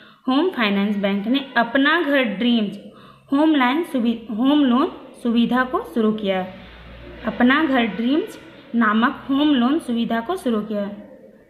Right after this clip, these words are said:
इस pic को देखकर आप लोगों को कुछ याद आता है?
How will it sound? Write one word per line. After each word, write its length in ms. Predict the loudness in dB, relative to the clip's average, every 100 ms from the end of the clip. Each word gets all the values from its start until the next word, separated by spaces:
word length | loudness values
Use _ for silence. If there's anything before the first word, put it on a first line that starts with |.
| _ _
इस 160 | -2 -2 -2
pic 200 | -2 0
को 80 | 0
देखकर 320 | 0 0 0
आप 160 | 0 0
लोगों 220 | -2 -2
को 120 | -4
कुछ 220 | -8 -2
याद 200 | 0 2
आता 220 | 0 2
है? 220 | 0 0